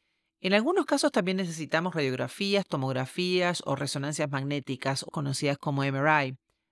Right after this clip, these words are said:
de una articulación u órgano interno. A veces incluso es necesario tomar una muestra del órgano afectado, como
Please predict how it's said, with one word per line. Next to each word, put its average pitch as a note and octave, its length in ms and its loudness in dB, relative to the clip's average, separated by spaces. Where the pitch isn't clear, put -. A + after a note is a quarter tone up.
de C3 100 -2
una C#3 180 2
articulación E3+ 960 2
u D#3+ 340 2
órgano D3 400 4
interno. B2 560 -6
A D#3 140 6
veces F#3+ 440 4
incluso D3 720 0
es D#3+ 140 0
necesario E3+ 460 2
tomar D#3 240 0
una D3+ 180 2
muestra E3 580 4
del C3+ 140 0
órgano C3+ 320 0
afectado, D#3+ 600 2
como D#3 460 0